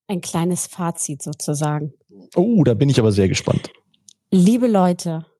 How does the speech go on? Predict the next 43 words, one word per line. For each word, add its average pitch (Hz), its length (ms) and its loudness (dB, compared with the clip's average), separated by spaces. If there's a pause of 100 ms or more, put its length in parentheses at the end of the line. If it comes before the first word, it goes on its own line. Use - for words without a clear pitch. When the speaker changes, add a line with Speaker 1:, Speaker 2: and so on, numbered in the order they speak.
(380)
Speaker 1:
wenn 196 260 2
ihr 247 120 -2
morgens 202 380 0
die - 120 -4
Augen 170 260 -2
aufmacht 165 680 -10
und 190 160 -6
ihr 180 100 -2
habt 165 180 -6
zwei 202 280 0
gesunde 185 420 0
Beine, 160 480 -4
zwei 175 300 -2
gesunde 190 400 -2
Arme, 156 260 -4
einen 147 160 -6
gesunden 180 400 -2
Körper, 160 560 -4 (440)
dann 151 160 -2
seid 170 380 -2
glücklich 175 680 -2
und 156 140 -2
seid 156 280 0
zufrieden 180 560 0
damit 160 500 -2
und 170 220 0
mäkelt 214 380 0
nicht 185 160 0
so 202 100 -2
ein 180 80 0
bisschen 180 220 -2
an 160 180 -6
euch 170 240 -6
rum 160 240 0
und 165 140 -4
vor - 160 -4
allen 147 180 -2
Dingen 156 180 -4
behaltet 156 680 -2 (140)
das - 260 -2
bei 139 340 -2
und 151 160 -6
probiert, 185 560 -2